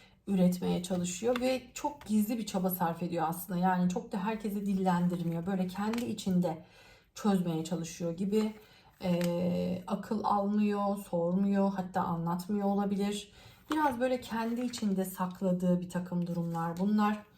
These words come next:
Ee, ve bu şekilde de ilerlemeye çalışıyor diyebilirim. Ve bu kişi biraz kendini yorgun ve kısıtlanmış hissediyor arkadaşlar.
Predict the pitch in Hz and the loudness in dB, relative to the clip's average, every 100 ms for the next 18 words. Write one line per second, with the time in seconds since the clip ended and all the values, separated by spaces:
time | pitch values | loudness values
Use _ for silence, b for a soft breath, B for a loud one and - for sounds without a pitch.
0 | B B B B B - 190 185 175 180 | B B B B B -2 2 4 4 2
1 | 180 185 233 247 - 254 - 180 180 185 | 0 2 0 0 -2 -2 0 -2 0 2
2 | 220 240 214 208 180 175 180 214 220 202 | 2 0 -2 2 4 6 4 4 0 -2
3 | 180 180 202 220 196 185 208 202 170 165 | -2 -2 -2 -2 0 0 2 2 0 0
4 | 165 165 165 214 285 240 240 - B B | 0 -2 -2 0 2 0 -4 -18 B B
5 | B B B B 269 311 339 240 262 254 | B B B B -4 -2 -2 0 0 0
6 | 247 233 226 226 233 208 196 196 247 220 | 0 -2 0 0 2 4 6 4 2 -2
7 | - - 190 180 175 190 196 - 170 170 | -2 -6 -4 0 2 2 -2 -4 -4 -2
8 | 165 165 175 170 180 - 214 214 | -2 -2 -4 -4 -4 -4 -4 -4